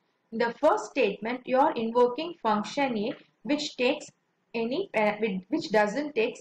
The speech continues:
any parameter. In this next statement, you are invoking function B that takes an argument. We are, here we are passing it as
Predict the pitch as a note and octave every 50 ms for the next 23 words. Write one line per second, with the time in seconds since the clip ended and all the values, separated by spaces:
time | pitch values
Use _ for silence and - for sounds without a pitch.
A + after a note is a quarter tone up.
0 | - - A3+ G#3+ A3 B3 B3+ - G#3+ G#3 G3 G3 G3 G3 F#3+ F#3 F3+ - F#3+ F#3
1 | F3+ - _ _ _ _ _ _ _ _ _ _ _ _ _ _ _ _ _ _
2 | _ - - C4+ B3 B3+ B3 B3 - C4 C4+ C#4 - - - - A4 A4 - -
3 | C#4 A#3+ G3+ F#3 - G#3+ B3 D#4 F4 - _ _ _ _ _ _ - A#3+ A#3 A3+
4 | A3+ A3+ A3+ A#3 A#3+ B3+ C4 D4 D#4 D4+ - F4+ F#4 G4 - - C4 A#3 A3 G#3+
5 | - - - D4 C#4+ C4 A#3+ G#3 F#3+ A#3+ D#4+ G4+ - - _ _ _ - G#3 A3+
6 | A3 A3 - - B3 B3 C4+ - - - - - F#4 F4+ E4 - - G#3 G3+ G3
7 | F#3 A3+ A3 A3+ A3 G#3+ - - A#3+ B3+ C#4 D4+ D4 - - - D4 D#4 D#4+ C4
8 | B3+ A#3 A3 G#3+ A3+ G#3+ G#3+ A3 A3 B3 B3+ C4+ C#4 - - B3+ A#3 G3 -